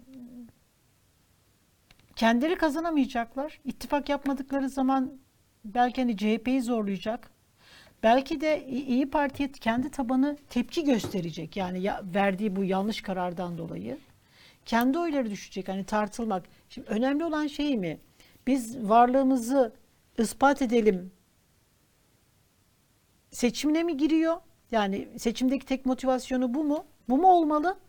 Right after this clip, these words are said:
Pardon, bu mu olmalı? Ha, biz her yerde girelim, varlık gösterelim, logomuzu gösterelim mi? Yoksa, e, kazandığımız bütün şeyleri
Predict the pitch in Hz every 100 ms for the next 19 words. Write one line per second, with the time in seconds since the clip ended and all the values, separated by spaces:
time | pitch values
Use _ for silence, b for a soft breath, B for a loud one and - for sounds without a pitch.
0 | _ 233 202 185 190 233 277 330 311 302
1 | 302 349 - _ _ _ b b b b
2 | 233 302 254 269 294 269 254 233 254 277
3 | 320 269 262 254 202 185 214 247 262 220
4 | 226 208 220 202 196 - 202 208 254 294
5 | 294 359 _ _ - B B B B B
6 | B 202 277 330 - 302 311 370 - _
7 | - _ _ _ - 226 220 208 202 202
8 | 196 226 269 - - _ _ _ _ _
9 | _ _ _ _ _ _ _ _ _ _
10 | _ - 285 311 311 294 285 262 277 -
11 | 330 285 262 226 254 302